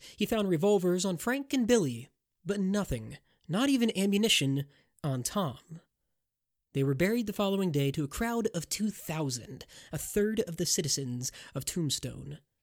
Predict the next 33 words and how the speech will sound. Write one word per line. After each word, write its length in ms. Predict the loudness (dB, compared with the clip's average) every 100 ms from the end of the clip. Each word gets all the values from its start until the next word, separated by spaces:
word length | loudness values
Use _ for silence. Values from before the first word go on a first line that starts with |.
| _ _ _ _ _ _ _ _ _
The 100 | 0
day 220 | 2 2
after 240 | 0 0
the 100 | -2
funeral, 560 | 2 4 4 2 0 -4 _ _ _
the 80 | -6
coroner 400 | 0 0 2 2
began 400 | 2 2 2 0
his 140 | -4
formal 520 | 4 4 6 2 -2 -2
inquest. 680 | -4 -2 -4 -4 -8 -8 -12 _ _ _ _ _ _ _
By 220 | 0 2
Arizona 460 | 6 6 6 4 4
law, 340 | 4 4 0 -6 -20 _
anyone 380 | 0 2 4 2
who 100 | 2
had 100 | 2
been 160 | 2 0
killed, 320 | 0 0 -2
quote, 320 | 0 0 0 -10 _ -8
"in 140 | -4 0
such 320 | 2 2 4
circumstances 840 | 2 2 -2 0 -2 0 -2 -2 -10 -20 -4
as 160 | 0
afford 400 | 0 2 4 4 4
a 80 |
reasonable 480 | 2 2 2 0 0
ground 420 | 2 2 4 0
to 80 | -2
suspect 540 | -4 -2 -2 -4 -4 -2
that 120 | -2
his 220 | 0 -2
death 400 | 0 0 0 -6